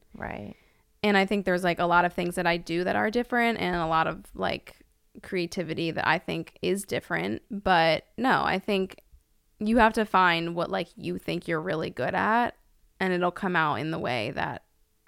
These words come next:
Speaker 2: people aren't, like, what people aren't doing is what you're doing. Does that make
Speaker 1: Right.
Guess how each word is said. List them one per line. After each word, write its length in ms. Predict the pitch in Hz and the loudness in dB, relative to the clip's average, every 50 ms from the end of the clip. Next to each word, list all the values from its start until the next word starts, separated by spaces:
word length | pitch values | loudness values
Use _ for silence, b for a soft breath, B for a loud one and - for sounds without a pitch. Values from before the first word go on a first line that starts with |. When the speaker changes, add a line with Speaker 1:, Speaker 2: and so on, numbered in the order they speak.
| _ _ | _ _
Speaker 2:
people 260 | - - 180 - 180 | -12 -10 -6 -4 -2
aren't, 260 | - 131 113 95 - - | -2 -2 -2 -2 -4 -6
like, 120 | - - - | -8 -8 -4
what 200 | 185 180 - - | -4 -4 -4 -4
people 240 | - - - 170 131 | -6 -6 -4 -2 0
aren't 260 | 123 156 170 196 - | 0 -2 -2 -4 -4
doing 340 | 180 180 165 151 131 123 - | -4 -2 -2 -4 -4 -6 -8
is 120 | - - | -8 -8
what 120 | 160 - | -8 -8
you're 200 | - 175 - 147 | -6 -6 -6 -6
doing. 460 | 156 - 156 104 - 82 - 98 - - _ _ _ | -4 -4 -6 -6 -6 -10 -12 -14 -14 -16 _ _ _
Does 40 | - | -6
that 100 | 202 185 | -4 -2
make 120 | 180 175 | -2 -2
Speaker 1:
Right. 40 | 180 | -2